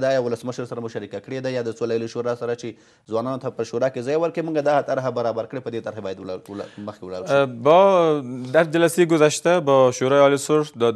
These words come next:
Speaker 2: دارالانشا توافق صورت گرفت که حتی یک توافقنامه امضا شود که تعهد شورای عالی صلحی بود که در کمیته‌های ولایتی باید، اه،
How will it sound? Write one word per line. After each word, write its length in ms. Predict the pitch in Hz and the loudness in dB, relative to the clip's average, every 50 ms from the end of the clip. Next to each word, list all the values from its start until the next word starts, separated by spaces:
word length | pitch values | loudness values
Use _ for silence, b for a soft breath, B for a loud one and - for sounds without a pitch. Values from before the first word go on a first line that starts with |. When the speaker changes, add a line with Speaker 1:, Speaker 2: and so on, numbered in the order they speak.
| 110 | 4
Speaker 2:
دارالانشا 440 | 120 117 120 117 117 113 - 135 120 | 4 4 4 2 0 -2 -2 -2 0
توافق 360 | 107 117 113 113 113 - - | 2 2 2 2 0 -4 -4
صورت 260 | - 139 139 143 139 | 0 2 2 2 2
گرفت 240 | 135 143 143 143 - | 0 -2 -2 -2 0
که 60 | - | 0
حتی 160 | 135 131 135 127 | 0 2 2 0
یک 60 | 120 | 0
توافقنامه 600 | - 113 110 104 101 - 104 - 110 113 131 143 | 2 2 2 2 0 -4 -6 -2 0 2 4 4
امضا 260 | 123 110 98 92 90 | 4 4 2 0 -2
شود 300 | 90 - 95 104 147 - B B B B B B 127 B B B B B | -2 -2 -4 -4 -6 -8 B B B B B B -20 B B B B B
که 420 | - 107 110 107 107 107 104 101 95 - 95 110 104 92 87 - _ _ - | 0 0 2 2 2 0 0 -4 -6 -10 -14 -14 -14 -14 -16 -20 _ _ 2
تعهد 640 | 113 117 120 113 110 131 151 143 135 131 120 117 113 | 6 6 8 6 6 4 2 2 4 2 2 2 0
شورای 260 | 113 - 117 120 131 | 0 0 2 4 4
عالی 140 | 131 131 123 | 4 2 2
صلحی 260 | - - 135 135 139 | 0 -4 -2 -2 -2
بود 200 | 135 135 131 - | -2 -4 -6 -4
که 140 | - 131 120 | -2 -2 2
در 140 | 107 113 107 | 4 2 2
کمیته‌های 540 | - - - 117 113 107 - 110 120 139 151 | 2 -2 -6 -6 -4 -2 2 4 4 6 6
ولایتی 520 | 139 143 135 127 123 120 117 - 131 127 | 6 6 6 6 6 4 2 0 -4 -2
باید، 340 | 113 120 117 117 117 113 113 - - | 2 2 4 6 4 4 2 -2 -2
اه، 80 | 113 | 0